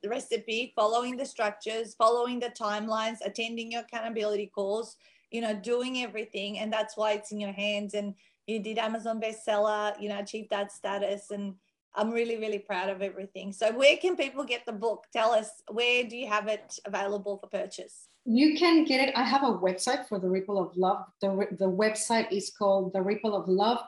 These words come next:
Speaker 2: dot com dot A U. You can
Speaker 1: Yep.
Speaker 2: purchase the book there. Um, or if you find me on the street, you can, I'm always
Speaker 1: <laughs>
Speaker 2: carrying my books. I'm always carrying my <laughs> books.
Speaker 1: Good one. Good one.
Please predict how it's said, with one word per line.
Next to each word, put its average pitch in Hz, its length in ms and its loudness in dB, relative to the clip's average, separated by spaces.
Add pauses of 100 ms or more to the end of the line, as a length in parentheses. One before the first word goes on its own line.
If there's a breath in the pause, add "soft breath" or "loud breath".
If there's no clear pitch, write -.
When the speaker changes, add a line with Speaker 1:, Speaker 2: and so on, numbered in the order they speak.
Speaker 2:
dot 208 200 -4
com 208 280 0
dot 202 160 2
A 190 120 2
U. 220 380 0 (440)
You 233 120 4
can 240 140 6
Speaker 1:
Yep. 226 260 2
Speaker 2:
purchase 233 360 2
the 202 80 -2
book 190 300 -6
there. 214 400 2 (200)
Um, 196 520 2 (120)
or 214 240 6
if 190 120 -2
you 196 160 -4 (120)
find 202 200 0
me 202 80 0
on 185 120 2
the 185 60 -2
street, - 540 0
you 233 160 -2
can, 208 240 -6
I'm 196 180 -2
always 220 420 4
Speaker 1:
<laughs> 277 360 4
Speaker 2:
carrying 254 160 0
my 220 220 6
books. 302 400 4
I'm 202 220 2
always 240 360 6
carrying 269 280 4
my 233 120 0
<laughs> 220 180 2
books. - 320 2
Speaker 1:
Good 302 600 2
one. 277 240 8 (220)
Good 254 200 -4
one. 254 280 0